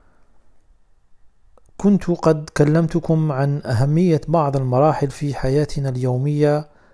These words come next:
التي، آه، بتحسينها نصل إلى حياة أريح وأسعد، ومن، آه، بينها هي أهمية النوم المريح والهادئ،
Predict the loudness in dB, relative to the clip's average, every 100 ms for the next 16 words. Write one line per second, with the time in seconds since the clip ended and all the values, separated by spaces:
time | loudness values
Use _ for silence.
0 | -20 -6 -2 0 0 0 -2 -2 -4 -4
1 | -2 0 0 0 -2 -4 -6 -8 -8 _
2 | -4 -2 -2 0 2 4 2 2 2 0
3 | -2 -2 -4 -4 -2 0 -2 -4 -8 -2
4 | 2 4 2 -2 -2 0 0 -2 -4 -4
5 | -8 -10 -12 -16 -20 _ _ -20 -20 _
6 | -20 -20 -20 -20 -4 0 2 4 2 0
7 | -4 -8 -4 -2 0 0 4 4 4 4
8 | 4 4 2 2 2 2 0 0 0 0
9 | 0 0 -2 -10 -14 -6 -2 2 4 2
10 | 0 0 2 4 2 -2 -4 -4 0 2
11 | 4 2 -2